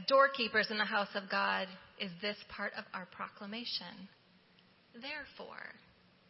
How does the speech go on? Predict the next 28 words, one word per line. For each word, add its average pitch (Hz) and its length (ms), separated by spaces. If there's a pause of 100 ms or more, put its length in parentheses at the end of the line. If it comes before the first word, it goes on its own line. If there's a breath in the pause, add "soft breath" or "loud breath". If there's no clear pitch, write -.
(120)
we 269 320
also 247 480
will 196 160 (100)
serve 180 200
the 185 100
Lord, - 440 (640)
for 180 120
he 214 380
is 202 80 (100)
our 185 160
God." 196 500 (2000)
But 190 200
what 403 120
about 349 220
this 226 200
passage 185 500
from 180 240
First - 380 (180)
Kings? - 360 (240)
Where 226 280
and 208 200
how 185 440 (560)
does 175 160 (180)
this 370 160 (140)
one 185 280 (220)
fit? - 320 (1300)
In 240 120
this 311 140